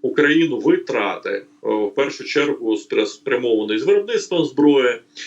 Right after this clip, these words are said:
і підтримкою власної економіки і так далі, і так далі. Тому ми повинні з цього виходити, е, тому що, м, а, а, американці ж, вони хочуть, е, бачити партнера,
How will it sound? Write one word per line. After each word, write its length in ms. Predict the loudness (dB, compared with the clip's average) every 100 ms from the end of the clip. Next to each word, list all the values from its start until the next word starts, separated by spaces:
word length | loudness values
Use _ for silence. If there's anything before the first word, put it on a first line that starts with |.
| -6
і 80 | -2
підтримкою 600 | 0 0 0 0 2 0
власної 460 | 2 0 -2 -6 -6
економіки 760 | -4 -4 -2 -2 -4 -2 -2
і 60 | 0
так 200 | -2 0
далі, 340 | 0 2 0
і 40 | -2
так 200 | -6 -6
далі. 360 | -6 -4 -6
Тому 540 | -6 -10 -4 2 2 2
ми 420 | 2 4 2 2
повинні 320 | 0 2 2
з 100 | 0
цього 220 | 0 2 2
виходити, 800 | 0 -4 -2 0 -2 0 -2 -2 -14 -18 -6
е, 400 | 0 2 2 0
тому 300 | -2 -4 -2
що, 300 | -2 0 4 4 4 2 2 0 -2 -8 _ -16
м, 260 | -10 -4 2 2
а, 320 | 2 0 -2 -2
а, 300 | -2 0 0
американці 720 | 0 0 2 0 0 -6 -10
ж, 300 | -8 -8 -6
вони 200 | -4 -4
хочуть, 500 | -2 -2 0 -4 -4 -2
е, 140 | -2 0
бачити 680 | -2 -2 -4 2 2 2 -4 _ _ _ _ _
партнера, 680 | -4 -2 0 0 0 -2